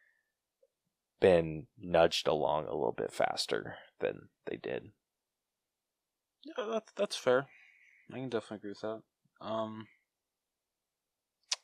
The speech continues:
Speaker 2: uh, uh, for me, I might actually go, like, slightly below you. I'm gonna go an eighty. Um,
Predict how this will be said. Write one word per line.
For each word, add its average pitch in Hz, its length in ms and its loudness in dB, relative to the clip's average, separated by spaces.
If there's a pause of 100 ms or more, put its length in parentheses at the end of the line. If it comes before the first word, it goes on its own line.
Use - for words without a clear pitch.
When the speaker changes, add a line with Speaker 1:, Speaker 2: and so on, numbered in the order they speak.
(240)
Speaker 2:
uh, 175 840 -12 (680)
uh, 135 180 6
for 139 140 -8
me, 156 160 -4
I 123 120 -4
might 190 220 -2
actually 151 260 0
go, 131 100 -2
like, 101 160 -4
slightly 110 380 -4
below 82 400 -10
you. 156 380 -6 (120)
I'm 123 80 -16
gonna 110 140 -10
go 98 140 -6
an 82 80 -10
eighty. 107 420 -8 (500)
Um, 87 420 -8